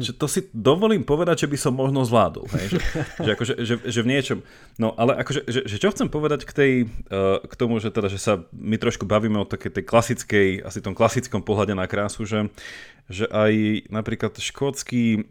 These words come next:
filozof, osvietenec David Hume, on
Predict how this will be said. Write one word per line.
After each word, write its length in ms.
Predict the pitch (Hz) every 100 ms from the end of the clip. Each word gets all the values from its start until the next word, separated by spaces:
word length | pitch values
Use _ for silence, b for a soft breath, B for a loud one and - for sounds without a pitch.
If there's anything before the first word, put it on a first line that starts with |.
| -
filozof, 880 | - - 113 113 98 101 95 - - B B B B -
osvietenec 560 | - 101 117 117 107 98 -
David 480 | 90 95 127 131 101
Hume, 240 | 107 123
on 120 | 107